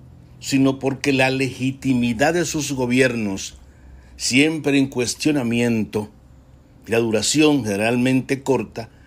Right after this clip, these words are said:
no garantizan estabilidad. En el documento firmado se reconoce que la vecina república está en medio de una reforma constitucional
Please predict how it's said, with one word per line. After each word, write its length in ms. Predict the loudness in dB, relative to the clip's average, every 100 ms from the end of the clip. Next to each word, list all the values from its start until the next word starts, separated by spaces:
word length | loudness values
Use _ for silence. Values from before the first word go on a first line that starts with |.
| -16 -4
no 160 | 0
garantizan 960 | 2 2 0 -4 -2 -2 -2 -2 -4 -2
estabilidad. 1000 | 0 -2 -4 -6 -8 -8 -8 -10 -12 -16 -20 -20 -20 -20 -20 -20 -20 -20 -20 -20 -20 -20 -20 -20 -20 -20 -20 -12
En 160 | -6 0
el 200 | 0 0
documento 760 | -2 -2 0 2 0 0 -2
firmado 640 | -2 0 0 0 0 0 -2
se 160 | -2
reconoce 840 | -2 -2 -2 -2 0 0 0 -4 -6 -10 -20 -20 -20 -20 -12 -2
que 100 | 0
la 120 | 2
vecina 480 | 0 0 -2 0 0
república 680 | 0 -2 -2 -2 -2 0
está 280 | 0 0 2
en 120 | 4
medio 400 | 4 2 2 2
de 120 | 2 2
una 260 | 2 2
reforma 640 | 0 -2 -2 0 0 -2
constitucional 1300 | -2 -2 -2 -4 -8 -6 -2 -2 0 0 2 2 0